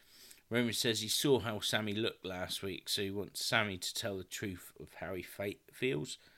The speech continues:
<clears throat> Sami tells him that, yeah,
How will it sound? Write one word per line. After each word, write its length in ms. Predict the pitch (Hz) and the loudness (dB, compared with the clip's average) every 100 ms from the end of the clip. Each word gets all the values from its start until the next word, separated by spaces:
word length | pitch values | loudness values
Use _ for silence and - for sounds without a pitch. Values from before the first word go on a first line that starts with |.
| - - - _ - | -20 -20 -20 _ -8
<clears throat> 520 | 175 165 - _ - - - - - - - - - - | -4 -4 -6 _ 4 4 -2 -12 -20 -20 -20 -20 -20 -8
Sami 300 | - 165 151 | 4 6 6
tells 320 | 143 160 147 | 6 6 8
him 140 | 147 139 | 6 4
that, 160 | 127 | 4
yeah, 240 | 147 135 | 8 8